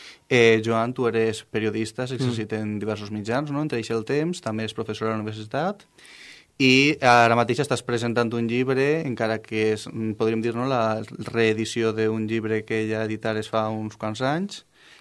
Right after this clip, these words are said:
Speaker 1: que es diu En èxtasis, el bacalao como contracultura en España, i que està publicat per Berlín Libros.
Speaker 2: Sí, efectivament, és una adaptació del que jo vaig publicar en valencià en, en, en l'any dos mil quatre,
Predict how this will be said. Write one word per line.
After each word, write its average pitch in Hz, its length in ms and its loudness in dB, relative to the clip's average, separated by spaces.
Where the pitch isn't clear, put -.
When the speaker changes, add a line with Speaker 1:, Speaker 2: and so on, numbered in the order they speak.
Speaker 1:
que - 100 -4
es 107 100 -4
diu 117 180 2
En 120 80 0
èxtasis, 135 460 -4
el 123 100 0
bacalao 113 360 2
como 113 220 -2
contracultura 110 560 -2
en 113 80 -2
España, 139 540 -4
i 151 40 -6
que 113 80 -6
està 107 160 -8
publicat 113 360 -4
per 135 120 -2
Berlín 107 440 -4
Libros. 110 480 -12
Speaker 2:
Sí, - 220 4
efectivament, 139 460 6
és 151 100 0
una 180 100 6
adaptació 156 640 4
del 120 460 0
que 110 360 4
jo 117 60 0
vaig 127 140 -2
publicar 127 260 2
en 123 80 0
valencià 123 400 0
en, 139 160 0
en, 107 640 -4
en 107 80 -8
l'any 117 140 -6
dos 123 160 -6
mil 117 160 -4
quatre, 151 500 2